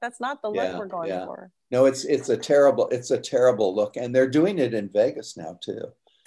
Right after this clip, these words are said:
Speaker 2: They either
Speaker 1: So
Speaker 2: have the
Speaker 1: weird.
Speaker 2: girls pull it back in a ponytail.
Speaker 1: Oh, they do have 'em take
Speaker 2: Yeah,
Speaker 1: off their
Speaker 2: in,
Speaker 1: face.
Speaker 2: at the
Speaker 1: Okay.
Speaker 2: Lido,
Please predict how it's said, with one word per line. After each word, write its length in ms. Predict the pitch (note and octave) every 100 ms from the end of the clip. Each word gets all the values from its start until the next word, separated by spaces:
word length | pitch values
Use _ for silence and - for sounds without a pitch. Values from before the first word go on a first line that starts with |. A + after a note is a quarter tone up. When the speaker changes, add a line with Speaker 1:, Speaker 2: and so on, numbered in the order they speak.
| _ A2+
Speaker 2:
They 80 | A#2+
either 200 | A#2 A2+
Speaker 1:
So 60 |
Speaker 2:
have 140 | A#2 G#2
the 60 |
Speaker 1:
weird. 80 | -
Speaker 2:
girls 200 | A2 G#2+ - -
pull 160 | B2
it 80 | A2+
back 260 | G#2+ G#2+ A2
in 60 |
a 60 | F#2+
ponytail. 840 | - A#2 A#2 A#2 A#2+ G2+ G2 - _ _ _ _ _
Speaker 1:
Oh, 100 | A3
they 160 | G3 G#3+
do 300 | G#3 A#3 A#3
have 180 | G#3 F3+
'em 80 | E3+
take 140 | F3
Speaker 2:
Yeah, 160 | B2+ C#3+
Speaker 1:
off 60 | E3+
their 80 | C#3
Speaker 2:
in, 40 |
Speaker 1:
face. 180 | D#3 D#3
Speaker 2:
at 120 | -
the 60 | F3+
Speaker 1:
Okay. 200 | F3 A#2+
Speaker 2:
Lido, 360 | B2 G2+ F2+